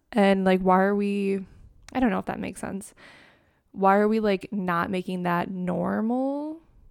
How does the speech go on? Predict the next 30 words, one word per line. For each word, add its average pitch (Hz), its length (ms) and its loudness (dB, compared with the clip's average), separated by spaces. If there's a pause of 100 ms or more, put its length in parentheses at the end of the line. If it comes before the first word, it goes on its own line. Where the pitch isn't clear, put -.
(100)
Like, 190 220 0
they 196 120 2
should 233 180 -4
just 226 160 -2
be 190 80 -2
proud 175 240 -2
of 175 80 -4
their 180 100 -2
body, 170 240 -2
whether 185 580 -6 (120)
it's - 400 -8
larger 185 480 -2
body 226 280 -2
or 202 140 -6
a 190 40 -6
smaller 180 300 -4
body. 185 380 -4 (400)
It 180 240 -4
doesn't 214 380 0
matter. 175 340 0
As 185 140 2
long 185 160 0
as 208 160 -2
you're 190 160 0
healthy, 180 320 -4
that's 180 240 -4
the 185 100 -6
most 180 240 -8
important - 580 -8
thing. 247 360 -2